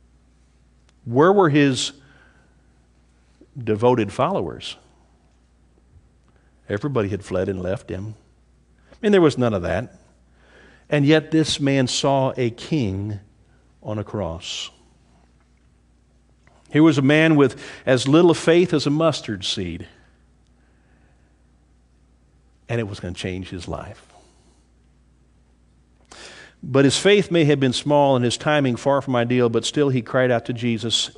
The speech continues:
and that's all it took. That was enough.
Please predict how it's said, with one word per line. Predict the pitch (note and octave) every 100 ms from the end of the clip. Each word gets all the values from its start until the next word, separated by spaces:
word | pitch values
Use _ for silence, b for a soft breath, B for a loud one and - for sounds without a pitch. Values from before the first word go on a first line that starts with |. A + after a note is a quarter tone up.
| _ _
and | A#2
that's | A2+ A2+
all | G#2+ G2+
it | -
took. | D#3 C#3+ - _ _ _ _ _ _ _ _ _ _ _ _ _ _ _ _ _ _ _
That | B2
was | D3 D3+
enough. | C3+ G3 F#3+ -